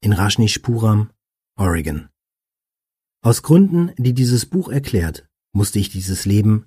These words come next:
vollständig hinter mir lassen. Aus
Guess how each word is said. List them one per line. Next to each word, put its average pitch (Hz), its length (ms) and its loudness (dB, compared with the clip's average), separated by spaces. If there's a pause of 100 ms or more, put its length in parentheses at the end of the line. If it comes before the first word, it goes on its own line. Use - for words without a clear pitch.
(140)
vollständig 92 880 -2 (240)
hinter 78 260 -2
mir 71 140 -4
lassen. - 380 -8 (1400)
Aus 113 340 2